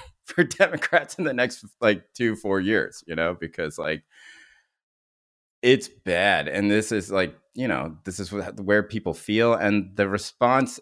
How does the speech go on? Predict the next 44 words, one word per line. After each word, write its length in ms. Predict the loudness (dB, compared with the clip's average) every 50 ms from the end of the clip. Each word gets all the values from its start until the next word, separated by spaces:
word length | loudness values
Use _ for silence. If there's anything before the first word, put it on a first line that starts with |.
| -6
is 260 | -4 -2 -2 -4 -6
just 500 | -12 -8 -2 2 4 4 4 4 2 -4 -14 _ _ _ _ _ _ _ _ -4
denial. 720 | -2 0 2 4 4 4 4 4 2 0 -2 -4 -8 -14
So, 260 | -12 -6 -2 0 2 2
like, 200 | 2 0 0 -2
for 180 | -2 0 0
example, 720 | 0 0 -2 -4 -2 -2 0 -2 -2 -2 -2 -4 -4 -6 -10 -20 -20 _ _ _ _ _
Joe 180 | 0 0 0 2
Biden 560 | 4 4 4 4 4 2 0 -2 -4 -4 -8 _
went 300 | -6 -2 0 0 2 2
on, 320 | 0 0 -2 -2 -4 -8 -12 _ _ -6
uh, 440 | -4 -2 0 0 0 0 -2 -4 -4
he 120 | -6 -6 -2
talked 220 | 0 0 -2 0
to 60 | -2
the 80 | -4 -4
Associated 560 | -4 -4 -4 -6 -4 -4 -6 -4 -6 -6 -6
Press. 260 | -4 -4 -4 -4 -4
This 160 | -8 -14 -12 -12
was 120 | -12 -12
his 180 | -12 -14 -14 -10
first 360 | -8 -6 -6 -6 -8 -10 -18 _ _ _
print 340 | -6 -2 -2 -2 -2 -4
interview 480 | -6 -6 -6 -6 -6 -6 -6 -6 -6 -6
since 260 | -6 -6 -8 -8 -8
he 80 | -10 -14
took 240 | -12 -12 -12 -10 -8
office. 520 | -4 -4 -4 -4 -4 -8 -10 -10 -10 -10
And 200 | -10 -10 -10 -12 _ -10
Joe 180 | -6 -6 -6 -4
Biden 440 | -2 -2 0 0 0 -2 -6 -8
said, 360 | -10 -8 -6 -4 -4 -4 -6 -10 _ _ _ _ _ _ _ _ _ _ _ _
"Hey, 180 | 0 2 2 4
this 180 | 4 2 0 0
is 140 | -2 -4
kinda," 520 | -2 0 2 4 4 4 2 0 -2 -2 2
like, 200 | 4 4 4 4
his 260 | 0 -2 -2 -4 -6 _ -4
ma-, 100 | -4 -4 -4 -2
ba-, 260 | -2 0 0 0 0 0
main 220 | 0 0 2 4
message 340 | 4 2 2 0 -2 -4 -4
was, 180 | -4 -2 0
like, 300 | 0 0 0 0 -4 -10